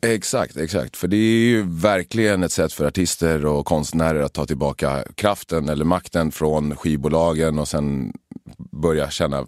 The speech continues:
pengar på sin egen konst själva, liksom. Men man ska också komma ihåg att det är, just nu är det ju hypen. Just nu så är vi på väg upp. Det är bull market just nu. Eh, vi kan,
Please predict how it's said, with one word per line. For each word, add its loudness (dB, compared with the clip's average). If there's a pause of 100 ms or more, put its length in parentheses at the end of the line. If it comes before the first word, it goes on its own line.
(100)
pengar -2
på -4
sin -4
egen -4
konst -4
själva, -2
liksom. -12 (680)
Men 4
man 2
ska 0
också -2
komma 2
ihåg 0
att -4
det 2
är, -2 (240)
just -2
nu 2
är 2
det -2
ju -2
hypen. -4 (440)
Just -2
nu 2
så -2
är 0
vi -6
på -8
väg -2
upp. -2 (140)
Det 0
är 2
bull 0
market -4
just -8
nu. -4 (520)
Eh, -2
vi 0
kan, 0